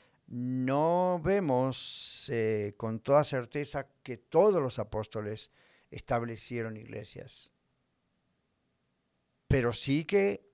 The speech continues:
trabajaron con las iglesias, porque el mismo Pablo no estableció todas las iglesias que vemos en la Biblia, en el Nuevo Testamento, pero sí fue usado por Dios para confirmarlas, para ayudarles, para instruirlas, y así lo mismo fue Juan, Pedro y otros.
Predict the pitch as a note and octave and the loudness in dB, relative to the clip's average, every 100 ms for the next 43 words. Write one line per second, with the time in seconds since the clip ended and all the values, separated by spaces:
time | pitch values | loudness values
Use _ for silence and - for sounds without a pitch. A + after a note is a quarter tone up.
0 | - A#2 A2 A2 - C3 F3+ G#3 D3+ B2+ | -6 0 2 0 2 6 6 4 -2 -6
1 | A2+ A2+ G2 G2+ - A2+ A#2 - _ _ | -8 -10 -12 -12 -8 -6 -6 -10 _ _
2 | _ _ - - - A2 D3 D#3 C#3 - | _ _ -16 -12 -8 -6 -6 -6 -2 4
3 | C3+ C#3+ E3 C#3 C#3 - A#2 A#2 - D3+ | 6 6 2 -2 -4 -2 -4 -4 -4 -4
4 | D3 C3+ A#2 A2 - G#2+ A2 G#2+ A2 - | -2 -2 -2 -2 -6 -8 -6 -6 -10 -10
5 | A#2 G#2+ G#2 G#2 A2+ - - _ A2 A2 | -6 -6 -6 -10 -12 -16 -20 _ -8 -6
6 | G#2 A2 G#2 A#2+ B2+ A2 A2 A#2+ - C3 | -4 -6 -6 -4 -4 -4 -6 -8 -6 -4
7 | C3 B2 - C#3 C3 A2+ A2 - C3 C#3+ | -4 -6 -6 -8 -6 -6 -6 -6 -4 -4
8 | D3 - _ - B2 A#2+ A#2 A2+ A#2+ C3 | -6 -14 _ -12 -8 -6 -2 -2 -2 -6
9 | B2 A#2+ A#2+ A#2 - A#2 A#2 B2+ A#2 - | -4 -4 -4 -4 -2 -2 -2 -6 -12 -12
10 | A2+ A2+ A#2 A#2+ A#2+ B2 C#3 C#3 - - | -12 -6 -4 -2 -2 -2 -2 -2 -6 -8
11 | G#2+ G#2+ G#2+ A2+ A2+ A#2+ B2 B2 B2+ - | -6 -4 -6 -2 2 4 4 0 -4 -4
12 | G2+ G#2+ - A#2 B2 B2 C3+ - G#2 B2 | -6 -8 -8 -4 -2 0 -2 -2 -6 -6
13 | A2 B2 A2+ G#2+ - - - C3+ D3 C#3+ | -6 -6 -10 -12 -10 -12 0 4 6 4
14 | C#3+ C3+ B2+ - A2+ C3 B2+ B2+ B2 A2 | 0 -4 -8 -4 -2 -2 -2 -4 -4 -6
15 | G#2+ - - - | -8 -10 -14 -14